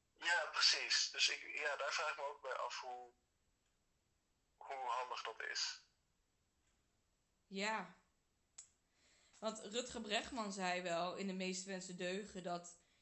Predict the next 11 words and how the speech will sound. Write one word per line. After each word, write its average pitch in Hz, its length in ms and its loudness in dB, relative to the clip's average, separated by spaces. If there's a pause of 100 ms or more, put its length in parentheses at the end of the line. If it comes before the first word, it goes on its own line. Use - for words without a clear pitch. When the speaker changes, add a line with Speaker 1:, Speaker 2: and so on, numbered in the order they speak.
(500)
Speaker 2:
je 190 380 -4
wel, 185 600 2 (160)
ehm, 190 640 -2 (400)
dat 190 280 -4
identiteit 196 880 -2
wegboenen 233 1160 -4 (200)
niet 220 240 -2
de 226 100 -8
oplossing 190 580 -4
Speaker 1:
Ja. 143 200 2
Speaker 2:
is. - 320 -6